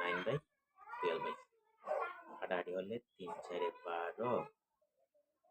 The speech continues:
এ, সরি, তিন তিরিকে নয়, তিরি, তিন তিরিকে নয়, তিন চারে বারো। আমরা উল্টাই দিলে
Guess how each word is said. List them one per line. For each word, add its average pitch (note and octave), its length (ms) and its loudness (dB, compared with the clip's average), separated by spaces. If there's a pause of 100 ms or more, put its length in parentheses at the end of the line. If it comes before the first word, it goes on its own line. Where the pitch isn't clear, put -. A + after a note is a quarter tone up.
(420)
এ, F#3+ 40 -10 (160)
সরি, F2+ 220 -6
তিন F#2+ 160 -20
তিরিকে G#2 240 -4
নয়, E3+ 120 -18 (1500)
তিরি, - 220 -12 (140)
তিন - 180 -20
তিরিকে - 220 -18
নয়, A3+ 180 -4
তিন G#4+ 160 -6
চারে - 200 -12
বারো। - 140 -14 (1900)
আমরা F2+ 220 -2
উল্টাই G2 280 6
দিলে G2 160 -2